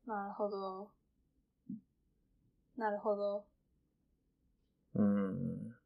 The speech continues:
Speaker 1: どうやろうね。あー、一緒なんかな、今の話。
Speaker 2: 僕は一緒だと思いましたけどね。
Speaker 1: でも意見が違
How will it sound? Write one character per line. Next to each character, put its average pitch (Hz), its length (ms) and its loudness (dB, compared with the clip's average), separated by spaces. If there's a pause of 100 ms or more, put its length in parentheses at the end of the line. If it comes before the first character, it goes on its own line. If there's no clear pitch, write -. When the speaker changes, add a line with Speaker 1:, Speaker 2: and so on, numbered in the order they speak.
(160)
Speaker 1:
ど 208 140 4
う 196 60 2
や 180 80 -4
ろ 196 180 -8
う 180 40 -14
ね。 165 60 -12 (2250)
あ 208 240 6
ー、 202 40 4
一 - 240 10
緒 640 60 12
な 311 120 12
ん 262 100 6
か 202 120 8
な、 202 240 6
今 220 200 4
の 220 80 4
話。 202 580 -2 (1800)
Speaker 2:
僕 139 180 8
は 156 120 12
一 151 60 12
緒 - 200 12
だ 151 100 12
と 151 160 8
思 101 140 12
い 104 60 12
ま 104 160 12
し - 260 2
た 98 140 10
け - 200 0
ど - 180 -4
ね。 - 280 -8 (280)
Speaker 1:
で 311 100 10
も 269 100 8
意 349 100 8
見 370 220 12
が 202 60 6
違 - 180 2